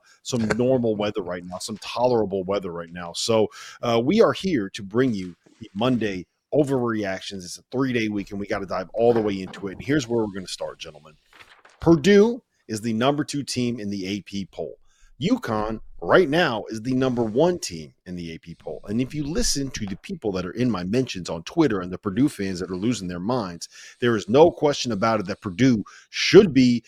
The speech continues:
the number one team over UConn for a couple of reasons, not the least of which are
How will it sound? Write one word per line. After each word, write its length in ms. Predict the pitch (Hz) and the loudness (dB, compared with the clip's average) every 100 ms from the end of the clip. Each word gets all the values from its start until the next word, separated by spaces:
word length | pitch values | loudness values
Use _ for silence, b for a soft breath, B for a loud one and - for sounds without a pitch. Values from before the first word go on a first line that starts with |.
| b | b
the 140 | - 110 | -6 -2
number 280 | 107 139 139 | 0 2 4
one 160 | 127 | 2
team 320 | - 107 107 98 b b | 0 -2 -2 -6 b b
over 240 | 110 104 | -4 -2
UConn 380 | 101 98 101 90 | -2 -4 -6 -6
for 140 | 95 | -6
a 40 | 95 | -2
couple 320 | 175 160 113 | 0 2 0
of 80 | 95 | -2
reasons, 460 | 101 92 98 92 - b b | -4 -4 -8 -10 -16 b b
not 160 | 131 127 | -4 0
the 80 | |
least 300 | 139 214 - | 2 2 2
of 100 | 135 | 0
which 240 | 113 120 - | 2 2 4
are 560 | 110 170 92 82 131 | 8 10 8 0 -4